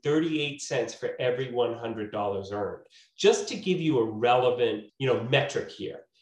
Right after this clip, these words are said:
it, it actually is, is pretty tiny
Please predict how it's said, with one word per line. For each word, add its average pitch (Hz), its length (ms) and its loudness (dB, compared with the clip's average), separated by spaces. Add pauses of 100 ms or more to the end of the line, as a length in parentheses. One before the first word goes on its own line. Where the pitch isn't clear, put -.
(140)
it, 151 240 0
it 160 100 8
actually 180 580 4
is, 135 140 -2
is 120 300 -14
pretty 139 360 -8
tiny 139 680 -2